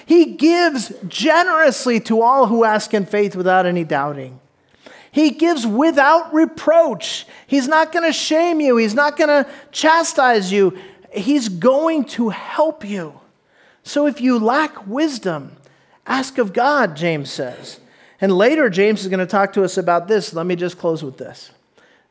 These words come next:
Do you lack wisdom? Perhaps you do not have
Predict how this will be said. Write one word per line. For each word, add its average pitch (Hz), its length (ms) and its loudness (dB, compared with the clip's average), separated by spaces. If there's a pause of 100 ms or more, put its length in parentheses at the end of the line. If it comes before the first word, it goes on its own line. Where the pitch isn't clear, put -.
Do 160 140 -2
you 220 160 2
lack 214 320 0
wisdom? 220 440 -2 (2000)
Perhaps 214 880 -6 (960)
you 175 160 -4
do 214 220 -2
not 196 240 2
have 143 680 -4